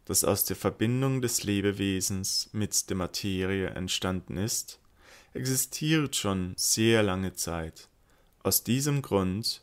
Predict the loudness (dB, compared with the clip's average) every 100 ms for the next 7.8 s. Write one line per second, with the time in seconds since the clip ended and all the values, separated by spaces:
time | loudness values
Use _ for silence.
0 | _ -4 0 0 0 -4 -2 0 2 2
1 | 0 0 0 0 2 2 0 -4 -4 -2
2 | -2 -2 -2 -2 -2 -2 0 0 0 -4
3 | -12 _ _ _ 2 2 4 2 2 0
4 | -4 -4 -2 -2 -2 -4 -4 -4 -6 -6
5 | -4 -4 -2 -8 -14 _ _ _ _ _
6 | -20 -20 -20 _ 4 6 6 4 2 2
7 | 2 0 -2 -2 0 0 0 0